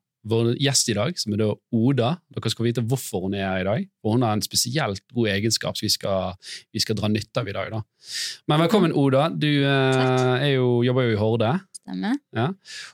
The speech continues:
Speaker 1: Og, eh, har, handler du mye merkevarer, eller tenker du over det?
Speaker 2: Jeg liker å tro at jeg ikke gjør det, men jeg merker jo når jeg har vært på butikken,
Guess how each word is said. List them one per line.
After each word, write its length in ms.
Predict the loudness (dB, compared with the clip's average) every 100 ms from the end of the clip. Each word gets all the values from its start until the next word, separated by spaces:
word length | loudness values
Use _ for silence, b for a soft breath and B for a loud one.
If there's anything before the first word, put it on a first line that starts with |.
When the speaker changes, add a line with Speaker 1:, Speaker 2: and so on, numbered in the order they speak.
| _ 0
Speaker 1:
Og, 380 | 2 2 0 0
eh, 720 | 2 4 4 4 2 0 0
har, 340 | 2 4 2 2
handler 200 | 2 2
du 140 | 2
mye 160 | 4 2
merkevarer, 600 | 0 0 0 2 2 -2 -6 _ -2
eller 120 | 0
tenker 240 | 2 2 2
du 60 |
over 240 | 2 2 0
det? 80 | -4 _ _ _ _ _ 0
Speaker 2:
Jeg 280 | 0 0 -4 -2
liker 540 | 0 2 2 0 0
å 20 | 0
tro 220 | 2 2
at 240 | 2 0
jeg 220 | 0 -2 -2 -4
ikke 240 | -2 0
gjør 120 | 0 0
det, 60 | -2 -6 -20 -20 _
men 140 | 4 4
jeg 80 | 4
merker 300 | 2 -2 2
jo 60 |
når 80 | 2
jeg 80 | 2
har 80 | -4
vært 80 | -6
på 80 | -4
butikken, 400 | -2 -2 -4